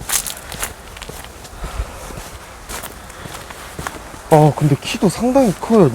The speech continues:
물씬하고 되게 모델 같아. 모델 보고 있는 줄 알았어.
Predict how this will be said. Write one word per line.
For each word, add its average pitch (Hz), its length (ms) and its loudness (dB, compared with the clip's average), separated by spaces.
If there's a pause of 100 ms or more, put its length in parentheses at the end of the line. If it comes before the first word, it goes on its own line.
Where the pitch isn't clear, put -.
(100)
물씬하고 151 760 6
되게 151 220 6
모델 156 400 4
같아. 190 280 4 (3250)
모델 185 300 8
보고 185 300 6
있는 139 240 4
줄 120 100 4
알았어. 113 480 0